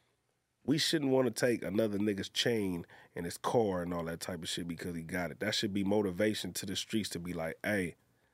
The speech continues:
man, I could do that too." Or if you really wanna be better than them, motivate you to be better. Like, "Oh, you got the Rolex on?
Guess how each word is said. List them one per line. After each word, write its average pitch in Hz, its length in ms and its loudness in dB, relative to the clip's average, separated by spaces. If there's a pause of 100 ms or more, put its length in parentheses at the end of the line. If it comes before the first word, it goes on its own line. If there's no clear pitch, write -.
(140)
man, 90 120 -4
I 101 80 0
could 101 160 -2
do 95 120 4
that 98 200 0
too." 120 340 2 (320)
Or 147 400 8 (540)
if 113 180 4
you 135 100 6
really 131 300 6
wanna 131 240 6
be 131 140 4
better 135 320 6
than 135 180 4
them, 139 160 2
motivate 139 540 4
you 143 40 2
to - 0 -
be 139 140 2
better. 135 260 2
Like, 104 200 0
"Oh, 82 80 -2
you 139 120 2
got 143 160 4
the 101 80 -2
Rolex 151 460 2
on? 170 260 2